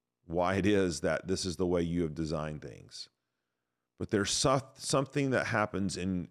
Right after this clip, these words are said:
in your suffering, and as we share in that suffering, that draws us closer to you, that makes us more like you, and that reveals, um,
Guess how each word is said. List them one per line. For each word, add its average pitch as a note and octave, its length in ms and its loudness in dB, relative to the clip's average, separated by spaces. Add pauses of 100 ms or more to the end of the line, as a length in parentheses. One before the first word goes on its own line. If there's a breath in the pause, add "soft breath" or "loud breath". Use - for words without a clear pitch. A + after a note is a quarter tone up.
in F#2 180 -2
your F#2+ 160 2
suffering, F2+ 520 0
and F2 100 -2
as E2+ 160 -4
we E2 100 -4
share F#2+ 360 0
in F#2 80 -2
that F2+ 180 -4
suffering, C#2+ 680 -4 (640)
that A#1+ 140 -8
draws F#2+ 400 2
us G2+ 120 -2
closer G#2+ 440 0
to F2+ 100 -2
you, F2 220 -2
that D2+ 160 -4
makes F#2 340 -2
us - 160 -4
more G2 240 2
like F2+ 340 -2
you, C#2+ 400 -4 (460)
and F#2 160 -2
that F2 180 0
reveals, E2 1300 0 (380)
um, D#2+ 540 -4